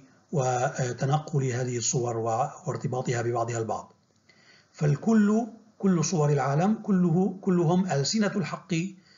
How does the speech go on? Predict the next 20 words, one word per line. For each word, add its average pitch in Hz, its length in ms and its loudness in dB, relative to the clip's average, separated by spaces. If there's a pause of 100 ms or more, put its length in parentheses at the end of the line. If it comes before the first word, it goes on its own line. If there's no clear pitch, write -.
(120)
ناطقة 160 580 0
بالثناء 147 600 0
عليه، 139 480 0
على 127 140 -2
الحق. 147 360 -4 (1080)
ولذلك 151 520 2
قال: 147 540 2 (140)
"الحمد 143 460 0
لله 131 640 -2
رب 127 220 -4
العالمين". 120 640 -2 (720)
ف-، 139 380 0 (240)
فنفى 139 560 0 (720)
عنهم 120 600 -2 (200)
هذا 143 260 0
الثناء 147 580 -2 (640)
مع 143 220 0
أنه 127 260 0
حاصل 147 460 0
منهم 165 500 2